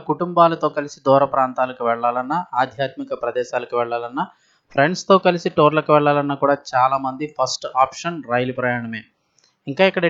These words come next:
టికెట్లు రేట్లు, అలాగే ఇతర ప్రజా రవాణాతో పోల్చినట్లయితే చాలా తక్కువే ఉంటాయి. సాధారణంగా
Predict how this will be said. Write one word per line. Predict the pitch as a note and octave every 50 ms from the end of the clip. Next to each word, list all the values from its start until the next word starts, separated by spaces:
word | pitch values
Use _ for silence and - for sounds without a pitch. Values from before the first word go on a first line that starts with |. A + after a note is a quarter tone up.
| D#3
టికెట్లు | - D#3 C#3 - F3+ E3 - E3 D3+ C#3
రేట్లు, | D3 D3 D3+ - - F#3 F3+
అలాగే | D#3 C#3+ D3 D3+ D#3 D#3 C#3 B2 C3+
ఇతర | - - F#3+ F#3+ F#3 F3+
ప్రజా | E3+ D#3 D3 C#3 D#3 D#3 D#3
రవాణాతో | D3 D3+ D3 D3 D3 D3 D3 C#3 - D3+ C#3+
పోల్చినట్లయితే | C#3 B2+ B2+ B2+ B2+ - C#3 C#3 C3+ - C3 B2+ B2 - - -
చాలా | - B2+ B2 C3+ - -
తక్కువే | A#2+ A2+ - - C3+ C3 B2 A#2
ఉంటాయి. | A2+ G#2+ A2+ G2+ F#2+ - _ _ _ _ _ _ _ _ _ _ -
సాధారణంగా | - C#3+ D3+ F3 G3+ G#3 G3 G3+ G3+ G3+ G3 G3+ G3